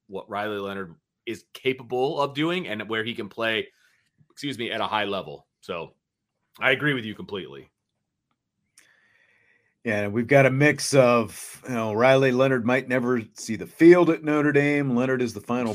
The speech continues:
Speaker 2: bridge to the future Notre Dame quarterback. It, it, just like with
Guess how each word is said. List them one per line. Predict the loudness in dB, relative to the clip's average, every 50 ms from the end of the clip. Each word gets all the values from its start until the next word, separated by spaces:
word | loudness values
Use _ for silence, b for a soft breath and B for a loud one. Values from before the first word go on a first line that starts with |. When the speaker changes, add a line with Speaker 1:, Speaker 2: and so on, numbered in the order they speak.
| -4 -2
Speaker 2:
bridge | 0 0 0 0 -2 -6
to | -8 -8
the | -8 -10
future | -8 -4 -2 0 0 0 2 2 2 2 2 0
Notre | -2 -4 -4 -2 -2
Dame | -2 -2 -2 -2 -4 -8 b b b b b b b b _
quarterback. | 0 2 4 6 6 6 6 4 2
It, | 2 2 2 2 0
it, | -4 -4 -6 -12 _ _ _ _ _ _ _ _ _
just | 2 2 4 6 8
like | 8 10 8 10 10
with | 10 10 10 8 4 -4 -16 _